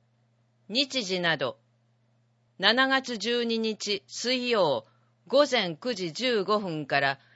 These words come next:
十一時四十五分。保健センター、一回三十分。無料。健康手帳、健診結果など持参。申し込み、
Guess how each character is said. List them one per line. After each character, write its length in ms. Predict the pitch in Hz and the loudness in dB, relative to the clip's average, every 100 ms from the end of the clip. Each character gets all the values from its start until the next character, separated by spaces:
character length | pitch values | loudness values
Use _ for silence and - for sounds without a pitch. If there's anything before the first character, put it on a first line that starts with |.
| _ | _
十 360 | - 220 277 285 | -6 -2 0 0
一 220 | 262 247 | -4 -8
時 160 | 196 170 | -4 -2
四 220 | 226 196 | -2 -4
十 300 | 151 151 143 | -4 -4 -2
五 140 | 180 | 0
分。 280 | 175 135 123 _ _ _ _ _ _ - | 0 -4 -8 _ _ _ _ _ _ -4
保 120 | 208 | 0
健 260 | 269 262 254 | 2 2 0
セ 180 | 247 | 0
ン 100 | 208 | -2
タ 440 | 165 151 135 113 - _ _ _ _ _ _ - | 0 2 4 2 -4 _ _ _ _ _ _ -6
ー、 100 | 190 | -6
一 60 | - - | -4 0
回 240 | 269 220 | 2 2
三 300 | - 226 226 | 2 0 0
十 160 | 214 208 | -2 -4
分。 420 | - 139 113 - _ _ _ _ _ _ _ - | -4 -6 -6 -12 _ _ _ _ _ _ _ -4
無 180 | 180 | 0
料。 460 | 190 208 196 180 - _ _ _ _ _ _ - | 4 6 6 4 2 _ _ _ _ _ _ 0
健 300 | 254 294 269 | 2 2 4
康 200 | 277 269 | 6 6
手 160 | 262 247 | 4 0
帳、 420 | 190 147 127 120 _ _ - | 0 0 0 -4 _ _ 0
健 240 | 247 277 | 2 2
診 280 | 269 277 269 | 0 -2 0
結 240 | 262 262 - | 0 -2 0
果 140 | 185 | 0
な 140 | 156 | 0
ど 100 | 143 | -2
持 160 | 135 151 | -4 -6
参。 380 | - 160 156 131 _ _ _ _ _ _ _ _ 190 | -2 -2 -2 -8 _ _ _ _ _ _ _ _ 2
申 220 | 247 262 | 4 4
し 160 | - | 0
込 140 | - 214 | -2 0
み、 260 | 196 185 | 0 -4